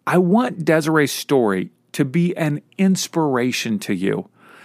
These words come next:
I want you to know that you can start a business and learn about all of the industry and everything that's involved and be tenacious in the process. And she's an incredible example. Now, before we jump into the conversation,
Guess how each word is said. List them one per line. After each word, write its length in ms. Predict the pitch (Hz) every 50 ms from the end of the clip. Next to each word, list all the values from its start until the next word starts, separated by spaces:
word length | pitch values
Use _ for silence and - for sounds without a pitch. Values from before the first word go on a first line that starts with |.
| - -
I 60 | 147
want 300 | 147 175 208 220 - -
you 80 | 247 208
to 100 | 196 190
know 160 | 185 180 180
that 180 | 160 165 -
you 360 | 156 147 131 139 156 190 214 196
can 180 | - 226 202
start 340 | 175 - - - 170 160 160
a 60 | 151
business 500 | 139 120 139 135 123 113 117 98 90 - -
and 300 | - 147 147 143 143 143
learn 440 | 147 160 175 185 185 185 180 165 139 -
about 340 | - 139 123 147 151 156 156 -
all 400 | - 156 160 175 185 190 196 196
of 140 | 185 165 151
the 160 | 160 - -
industry 520 | 165 175 170 165 156 - - - 131 113 117
and 120 | 117 135
everything 680 | - - 139 175 196 190 233 226 196 165 196 185 175 175
that's 200 | 175 165 - 180
involved 480 | 160 151 135 143 143 135 127 117 - - - - - -
and 340 | - 185 196 214 214 214 180
be 160 | 208 196 175
tenacious 580 | - 196 180 175 175 185 175 - 180 - -
in 80 | 160 151
the 80 | 147 -
process. 540 | - - 139 139 131 - - 117 104 - - - - - - -
And 120 | 135 123
she's 460 | - - - - - 170 165 165 147 -
an 160 | - 147 127
incredible 640 | 127 123 117 - - 131 127 117 113 113 117 120 120
example. 580 | 123 98 98 107 107 104 98 - 110 98 - - _ _ _ _ _ _ _ _ _ -
Now, 120 | 160 160
before 240 | 170 175 - 233 233
we 120 | 262 269
jump 280 | 220 196 214 180 156 -
into 260 | - 180 180 180 180
the 120 | 160 156
conversation, 800 | - - 143 139 127 131 120 - - 123 120 110 - 120 104 98